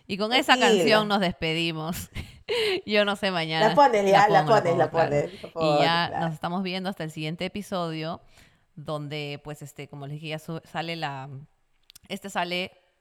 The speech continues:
Speaker 1: ahorita lo están escuchando lunes, lunes, ¿qué estamos? Lunes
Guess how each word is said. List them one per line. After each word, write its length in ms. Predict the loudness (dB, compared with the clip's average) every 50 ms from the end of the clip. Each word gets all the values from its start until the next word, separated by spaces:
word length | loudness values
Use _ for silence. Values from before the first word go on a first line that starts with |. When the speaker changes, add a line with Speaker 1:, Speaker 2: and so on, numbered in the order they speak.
| _ _ _
Speaker 1:
ahorita 200 | -16 -12 -10 -10
lo 60 | -10
están 160 | -10 -10 -10
escuchando 560 | -10 -10 -10 -10 -8 -8 -8 -6 -6 -8 -8 -10
lunes, 640 | -10 -10 -8 -8 -8 -8 -8 -10 -12 -16 _ _ _ _ _ _ _ _
lunes, 680 | -18 -16 -14 -12 -10 -10 -10 -10 -12 -14 -18 -20 -20 -20 -20
¿qué 60 | -20
estamos? 440 | -18 -18 -16 -16 -18 -20 _ _ _
Lunes 360 | _ -18 -14 -14 -14 -14 -16